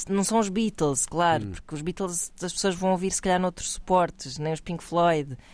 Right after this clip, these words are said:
Speaker 1: mas se calhar ia ser, eh, sei lá, os Pearl Jam. Se pensássemos
Speaker 2: Pois,
Speaker 1: assim,
Speaker 2: pois.
Speaker 1: eh,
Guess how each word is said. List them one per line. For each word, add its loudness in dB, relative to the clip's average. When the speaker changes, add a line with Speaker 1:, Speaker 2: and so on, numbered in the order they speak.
Speaker 1:
mas 2
se -2
calhar 2
ia 0
ser, -2
eh, 0
sei -2
lá, 0
os -10
Pearl 2
Jam. 0
Se -6
pensássemos 0
Speaker 2:
Pois, -4
Speaker 1:
assim, -2
Speaker 2:
pois. -8
Speaker 1:
eh, 0